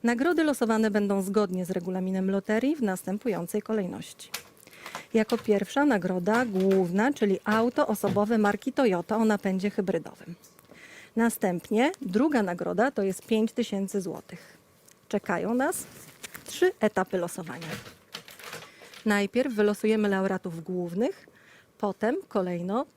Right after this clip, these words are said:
pierwszych i drugich laureatów rezerwowych.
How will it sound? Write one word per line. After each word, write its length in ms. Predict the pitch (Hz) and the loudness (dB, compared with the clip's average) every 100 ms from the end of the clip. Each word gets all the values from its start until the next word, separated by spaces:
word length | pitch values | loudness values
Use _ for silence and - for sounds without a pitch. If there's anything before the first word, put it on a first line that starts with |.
| - | -6
pierwszych 640 | 190 185 - - 370 - _ _ _ | -2 -2 -6 -6 -6 -6 _ _ _
i 200 | 320 415 | -2 0
drugich 420 | 185 175 185 226 202 | -2 -4 -4 -6 -2
laureatów 600 | 202 196 190 165 208 202 | 0 0 -2 -6 -8 -6
rezerwowych. 840 | 175 147 196 190 147 139 - - | -6 -4 -6 -6 -8 -8 -16 -20